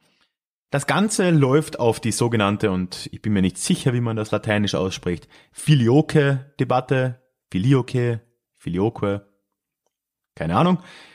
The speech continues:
hinaus und ist auf den ersten Blick eine absolute Kleinigkeit. Es geht nämlich darum, wie man die Natur des Heiligen Geistes vis-à-vis der anderen beiden Teile der Göttlichkeit, also Gott Vater und Gott Sohn,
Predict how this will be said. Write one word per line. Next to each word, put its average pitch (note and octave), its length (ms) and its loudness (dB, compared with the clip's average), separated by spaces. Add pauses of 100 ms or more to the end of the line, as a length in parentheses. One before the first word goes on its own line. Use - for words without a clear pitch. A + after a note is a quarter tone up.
(380)
hinaus B2 880 0 (1080)
und C3+ 180 -2
ist E3 120 4
auf D#3 80 4
den B2 100 -2
ersten A2+ 360 -2
Blick A2 200 -2
eine G2 300 0
absolute F#2+ 880 -4
Kleinigkeit. D#2+ 840 -4 (460)
Es A#2 160 -4
geht D3+ 160 2
nämlich C3 220 2
darum, G#2+ 420 2
wie A#2 80 0
man A2+ 200 4
die G#2 100 2
Natur A#2 420 0
des A2+ 220 0
Heiligen E2+ 380 0
Geistes D#2+ 800 -4
vis-à-vis G2+ 760 0
der F#2 220 0
anderen G2 500 2
beiden F2+ 520 2
Teile F#2+ 420 2
der D#2+ 100 -2
Göttlichkeit, F#2+ 560 0
also D#2 300 -4
Gott D#2 220 -8
Vater D#2+ 300 -4
und D#2+ 120 -6
Gott - 220 -8
Sohn, E2 360 0